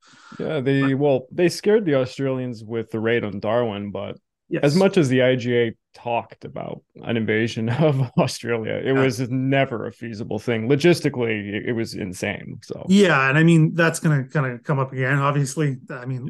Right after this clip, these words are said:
Speaker 2: logistics in the Pacific War, I think, are
Speaker 1: Oh my
Speaker 2: understudied
Speaker 1: God.
Speaker 2: by everybody.
Speaker 1: Yes,
Speaker 2: <laughs>
Speaker 1: yes.
Speaker 2: It's just massive distance. Even today, like, I, I, just look at the Pacific,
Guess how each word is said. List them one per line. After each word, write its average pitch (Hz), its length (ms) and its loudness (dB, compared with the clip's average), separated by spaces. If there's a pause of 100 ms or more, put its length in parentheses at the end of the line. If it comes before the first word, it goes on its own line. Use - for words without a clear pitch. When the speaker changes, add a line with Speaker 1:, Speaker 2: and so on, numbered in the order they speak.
Speaker 2:
logistics 156 560 0
in 139 100 -4
the 127 100 -6
Pacific 135 480 -4
War, 123 120 -4
I 113 60 -10
think, 131 180 -6
are 117 320 -12
Speaker 1:
Oh 165 60 0
my - 80 2
Speaker 2:
understudied 135 360 0
Speaker 1:
God. - 100 -6
Speaker 2:
by - 80 -8 (180)
everybody. 151 720 4
Speaker 1:
Yes, 95 260 0 (160)
Speaker 2:
<laughs> - 60 4
Speaker 1:
yes. - 240 0 (320)
Speaker 2:
It's - 300 -8
just 156 260 -2
massive 135 680 0
distance. 147 340 -2
Even 240 220 4
today, 151 500 2
like, 131 240 -12
I, 131 40 -12
I, 123 920 -16
just 151 220 0
look 175 260 4
at 143 180 2
the 156 80 -2
Pacific, 139 540 -4